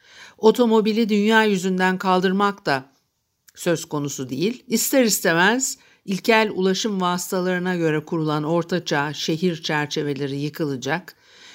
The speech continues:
ve şimdi bir nevi deli addedilen Le Corbusier gibi mimarların estetiği dünya üzerine hakim olacak. Müstakbel otomobil şehrinin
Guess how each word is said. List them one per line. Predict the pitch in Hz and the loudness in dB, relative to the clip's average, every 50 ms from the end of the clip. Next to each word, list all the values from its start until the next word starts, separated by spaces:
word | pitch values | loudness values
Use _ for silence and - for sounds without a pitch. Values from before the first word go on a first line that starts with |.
| - _ - | -20 _ -2
ve | 175 180 | 0 0
şimdi | 180 - 208 190 185 170 175 160 | 0 0 0 0 0 0 -2 -2
bir | 185 185 190 | 0 0 2
nevi | 185 175 170 165 160 170 165 156 147 | 2 2 0 0 -2 -2 -4 -2 2
deli | 170 160 151 180 196 - | 2 4 4 4 4 4
addedilen | - 156 156 135 156 147 135 - 139 131 127 127 147 165 185 185 - _ _ _ - - _ _ 196 | 2 0 -2 -2 -2 -2 -2 -2 -4 -2 -2 -2 -2 -4 -6 -8 -10 _ _ _ -20 -20 _ _ -4
Le | 190 185 | -4 -2
Corbusier | - 208 196 190 185 196 202 185 160 165 165 151 147 | 0 0 2 2 2 2 0 0 -2 -2 -2 -2 -2
gibi | 135 143 131 120 135 139 156 180 190 | -2 -4 -6 -2 -2 0 0 0 0
mimarların | 180 165 160 156 160 151 151 151 151 156 151 151 175 175 175 | 0 0 0 0 0 0 0 0 0 0 0 0 0 -2 -2
estetiği | 165 147 - - - 147 139 - - 151 160 180 180 | -4 -4 -6 -6 -6 -6 -6 -4 -2 -2 0 0 0
dünya | 170 160 156 156 165 175 185 180 170 | -2 -2 -2 0 0 2 2 2 0
üzerine | 160 147 156 156 151 156 170 | 0 -2 -2 -2 -2 -2 -4
hakim | 160 147 165 160 151 143 - - 208 185 | -4 -4 -6 -6 -6 -4 -4 -4 -2 -2
olacak. | 165 147 135 139 127 123 107 - - - - - - _ _ _ _ _ _ _ _ _ - - - - - - - | -2 -4 -4 -6 -8 -8 -10 -10 -12 -16 -20 -20 -20 _ _ _ _ _ _ _ _ _ -20 -20 -20 -20 -12 -4 0
Müstakbel | 233 226 - - 233 226 214 - - - - 214 214 208 | 0 0 2 2 4 2 2 2 0 0 2 2 2 0
otomobil | - 190 185 214 196 185 190 180 185 202 196 185 | -2 -2 -2 -2 -2 -2 -2 -2 -2 -4 -6 -4
şehrinin | - - 180 170 160 170 170 165 170 175 180 180 180 | -4 -4 -4 -4 -4 -6 -6 -6 -4 -4 -4 -4 -6